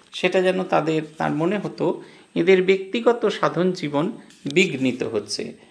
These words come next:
সেটা যেন তিনি কোনোভাবেই চাইতেন না। তাই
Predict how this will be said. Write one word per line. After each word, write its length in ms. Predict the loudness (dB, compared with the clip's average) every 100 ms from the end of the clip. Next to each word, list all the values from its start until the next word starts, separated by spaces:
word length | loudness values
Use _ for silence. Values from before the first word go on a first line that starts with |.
| _
সেটা 280 | -8 -2 2
যেন 200 | 2 0
তিনি 240 | -2 -6 -6
কোনোভাবেই 840 | -2 0 0 -2 -2 -2 -4 -10 -20 _ -2
চাইতেন 520 | 2 2 0 -2 0
না। 320 | 0 0 -4 -10 -20 -20 -20 -18 4
তাই 180 | 6